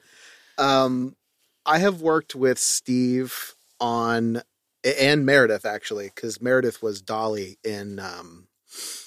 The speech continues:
oh, what was it? Uh, A F K Arena for the, the, the anime. So I had worked doing Walla with both of them before. I knew Mitch from classes that we took with Closing Credits.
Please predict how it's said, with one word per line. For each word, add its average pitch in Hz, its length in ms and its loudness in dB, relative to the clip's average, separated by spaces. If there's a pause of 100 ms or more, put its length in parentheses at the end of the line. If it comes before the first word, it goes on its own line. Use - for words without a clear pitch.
(460)
oh, 110 280 -6
what 107 180 -4
was 104 160 -10
it? - 120 -14 (200)
Uh, 110 220 -2
A 120 100 2
F 110 120 -2
K 117 160 0
Arena 107 420 -4 (680)
for 120 240 -2
the, 104 420 -2 (100)
the, 101 520 -4 (200)
the 110 220 -10
anime. 104 560 -2 (140)
So - 160 -2
I 131 80 4
had 139 120 4
worked 131 440 0 (100)
doing 110 320 0
Walla 107 380 2
with 95 180 -4
both 98 220 -4
of 87 80 -16
them 92 260 -8 (320)
before. 90 460 -8 (200)
I 120 120 0
knew 135 160 4
Mitch 127 320 0
from 107 420 -4
classes 117 460 -4
that 120 100 -2
we 113 100 -8
took 113 280 -6
with 107 100 -6
Closing 117 300 -2
Credits. 120 500 -2